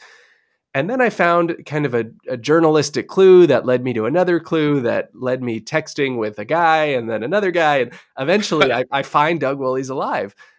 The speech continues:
Speaker 1: And, uh, and I, I liken it in the book to basically trying to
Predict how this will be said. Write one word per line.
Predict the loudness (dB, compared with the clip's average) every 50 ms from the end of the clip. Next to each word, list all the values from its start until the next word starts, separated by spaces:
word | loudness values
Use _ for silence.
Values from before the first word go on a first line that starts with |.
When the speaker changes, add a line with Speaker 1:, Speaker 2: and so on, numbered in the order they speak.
| _ _ _ _ _ -6
Speaker 1:
And, | -4 -2 -2 -2 -4 -6 -10 -8
uh, | -6 -2 0 0 0 0 -2 -4 -8 _ _ _ _ -18 -16 -16 -16 _ _
and | -8 -6 -4
I, | -4 -4 -4 -4 -4
I | -2 -2
liken | 0 0 0 0 0 0 0
it | 0 -2 -4 -10 _ -8
in | -6 -4 -4
the | -6 -6
book | -2 0 2 2 2 2 0 -4 -12
to | -12 -6
basically | -4 -4 -4 -4 -6 -8 -8 -8 -8
trying | -8 -6 -4 -4 -2 -2 -4 -6 -8
to | -10 -8 -6 -6 -6 -6 -6 -10